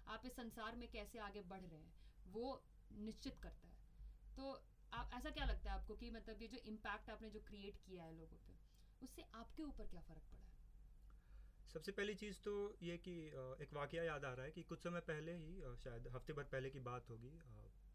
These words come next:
Speaker 2: मेरे क्लब में ही, अ, मेरा एक दोस्त है अंशुल, उसने मुझे बोला कि "यार सुना, काफ़ी दिन से कुछ सुना नहीं है।" तो मैंने अभी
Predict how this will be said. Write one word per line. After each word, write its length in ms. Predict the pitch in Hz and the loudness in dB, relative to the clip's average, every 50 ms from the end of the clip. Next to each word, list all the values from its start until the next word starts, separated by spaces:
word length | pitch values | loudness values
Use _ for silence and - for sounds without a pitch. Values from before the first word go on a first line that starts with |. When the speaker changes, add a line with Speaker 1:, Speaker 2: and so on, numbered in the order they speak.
| - - | -8 -6
Speaker 2:
मेरे 300 | 135 123 117 113 120 123 | -4 -2 0 0 0 -2
क्लब 300 | - - - 127 120 117 | -2 0 0 0 0 2
में 140 | 127 139 143 | 0 0 2
ही, 200 | 143 151 147 139 | 2 0 0 0
अ, 280 | 131 127 120 120 - - | 0 0 0 -2 -2 -2
मेरा 160 | 131 123 127 | 0 2 4
एक 100 | 131 123 | 4 4
दोस्त 240 | 117 127 131 123 - | 4 4 2 2 2
है 60 | 135 | 0
अंशुल, 280 | 120 117 120 - 143 139 | 0 0 0 -2 -2 -2
उसने 200 | 127 120 - 135 | -2 -2 0 0
मुझे 180 | 135 127 131 127 | 0 2 2 4
बोला 220 | 123 127 131 131 | 4 4 4 4
कि 160 | 127 - 135 | 2 2 2
"यार 140 | 131 131 123 - - - - - | 2 2 0 -4 -8 -12 -6 -2
सुना, 260 | 147 135 131 123 117 | 0 2 4 2 2
काफ़ी 300 | 113 - 123 117 - 139 | 0 0 -2 0 0 0
दिन 100 | 131 131 | 0 0
से 100 | 123 143 | 0 0
कुछ 160 | - 151 135 | -2 -2 -4
सुना 240 | - - 123 120 117 | -2 -2 0 0 0
नहीं 160 | 113 110 104 | 0 0 -2
है।" 260 | 110 110 - - - - - - - - - - - - | -2 -4 -4 -4 -4 -6 -6 -8 -8 -10 -10 -8 -4 -2
तो 60 | 139 | 0
मैंने 180 | 151 151 160 175 | 2 4 4 4
अभी 360 | 175 160 175 185 190 202 | 6 6 6 4 4 2